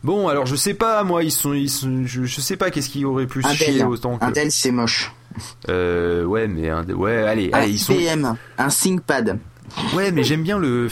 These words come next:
Speaker 1: le ThinkPad au niveau du design, ça me rappelle les années quatre-vingts. Et, euh, <laughs>
Speaker 2: <laughs> Sauf qu'il continue d'en faire, avec le même
Speaker 1: Oui.
Speaker 2: design des années quatre-vingts.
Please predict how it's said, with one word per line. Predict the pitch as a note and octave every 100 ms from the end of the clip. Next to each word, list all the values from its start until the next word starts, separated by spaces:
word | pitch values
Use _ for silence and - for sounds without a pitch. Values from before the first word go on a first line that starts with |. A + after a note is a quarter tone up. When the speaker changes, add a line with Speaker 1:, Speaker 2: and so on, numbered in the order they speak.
| -
Speaker 1:
le | A2 A2+
ThinkPad | A#2 A2+ B2 A2+
au |
niveau | G2+ G2+
du | G2+ G2+
design, | G2 A2 G#2
ça | G2 G2
me |
rappelle | G2 A2 G#2+
les | G2
années | F#2+ G2+
quatre-vingts. | G2 - G2 G2 - C3 C3
Et, | D3+ F3 F3
euh, | E3+ D#3 D3 C#3+ D3 D3 C3 -
<laughs> | - G3+ - -
Speaker 2:
<laughs> | C3 - B3+ B3
Sauf | - G3+ G#3+
qu'il | F3
continue | E3 E3 F3 D3
d'en | D3+ D#3+
faire, | C#3+ A#2+ - - A3 -
avec | B2+ C3
le | B2+
même | C3+
Speaker 1:
Oui. | F#3+ F3
Speaker 2:
design | C3+ D3+ C#3+
des | C#3
années | D3 E3+
quatre-vingts. | D#3+ C#3 C#3+ A#2+ A#2+